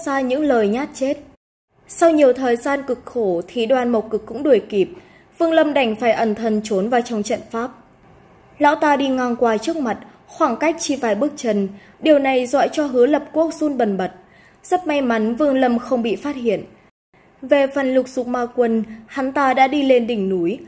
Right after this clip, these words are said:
trước mặt là một cái cấm chế cuối cùng nữa. Phá giải xong nó thì sẽ có thể thoát khỏi nơi này. Nhưng còn chưa kịp phá giải thì Đoan Mộc Cực đã đuổi tới. Lão ta vẫn tưởng rằng Lục Dục Ma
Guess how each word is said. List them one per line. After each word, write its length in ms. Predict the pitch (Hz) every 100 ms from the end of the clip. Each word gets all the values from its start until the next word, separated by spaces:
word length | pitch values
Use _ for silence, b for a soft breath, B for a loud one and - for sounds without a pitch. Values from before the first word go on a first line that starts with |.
| B _
trước 200 | - 370
mặt 160 | 359 277
là 220 | 240 233
một 200 | 220 214
cái 120 | 226 233
cấm 260 | 233 240
chế 280 | 233 240 208
cuối 240 | 214 226
cùng 280 | 214 294 202
nữa. 280 | 196 170 151 - _ _ _ _ _ _
Phá 280 | - 277 269
giải 180 | 330 240
xong 240 | 254 233
nó 340 | 214 190 196 247
thì 200 | 302 233
sẽ 180 | 226 247
có 240 | - 202
thể 200 | 233 247
thoát 220 | 202 302 302
khỏi 180 | 254
nơi 200 | 214 214
này. 340 | 202 196 175 165 - _ _
Nhưng 280 | 320 330 320
còn 180 | 320 254
chưa 140 | 269
kịp 180 | 277 247
phá 280 | 233 220 196
giải 300 | 247 277 208 208
thì 120 | 220
Đoan 180 | 262 240
Mộc 220 | 220 220
Cực 160 | 214
đã 120 | 214 240
đuổi 200 | 285 208
tới. 380 | 190 170 208 294 B B -
Lão 180 | 285 285
ta 220 | 320 285
vẫn 180 | 294 320
tưởng 220 | 330 247
rằng 280 | 220 247 226
Lục 200 | 240 226
Dục 200 | - 240
Ma 200 | 240 247